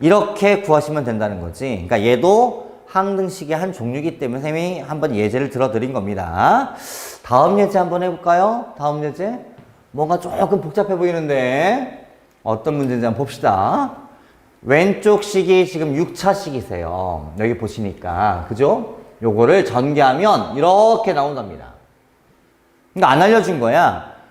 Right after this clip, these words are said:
그래서 상수값 개수를 그냥 에이 제로,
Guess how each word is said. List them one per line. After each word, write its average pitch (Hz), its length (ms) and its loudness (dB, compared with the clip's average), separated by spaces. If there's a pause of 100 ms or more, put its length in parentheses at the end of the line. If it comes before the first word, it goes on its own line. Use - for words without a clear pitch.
그래서 165 220 0
상수값 233 540 -2
개수를 156 300 0
그냥 160 180 0
에이 143 320 0
제로, 143 640 0